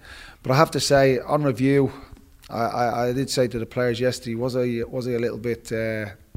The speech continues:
a little bit harsh in my assessment straight after the game? Was my emotions raw? Because I thought that was the best forty-five minutes, uh, they've, they've played. Some of them said this season, but I'm only,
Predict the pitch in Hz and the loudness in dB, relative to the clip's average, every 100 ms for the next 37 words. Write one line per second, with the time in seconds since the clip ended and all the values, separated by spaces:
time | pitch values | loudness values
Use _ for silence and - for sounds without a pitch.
0 | - - 117 113 107 123 131 - 110 110 | -10 -4 -4 -4 -2 2 2 2 -4 -4
1 | - 135 131 120 107 - 120 117 - 113 | -2 0 0 -6 -6 -2 -2 -2 -4 -6
2 | 120 123 120 117 123 117 120 120 113 107 | -2 -2 -2 -4 -4 -2 -2 -4 -6 -2
3 | 123 123 117 - - - - - - - | 2 2 0 -10 -18 -18 -20 -20 -20 -12
4 | 117 123 135 143 135 127 117 113 117 - | -4 0 0 0 0 -2 -4 -6 -4 -4
5 | 127 110 123 - 113 113 117 110 - 110 | -4 -6 -6 -6 -6 -4 -6 -8 -8 -6
6 | 107 107 107 104 - 107 - 123 127 120 | -6 -8 -10 -12 -10 -12 -8 -2 -2 -2
7 | - 135 131 117 - 113 104 117 - 131 | -4 -4 -4 -4 -2 -2 -2 -4 -2 0
8 | 135 113 104 117 113 120 117 110 | 0 -2 -6 -4 -2 -2 -2 -6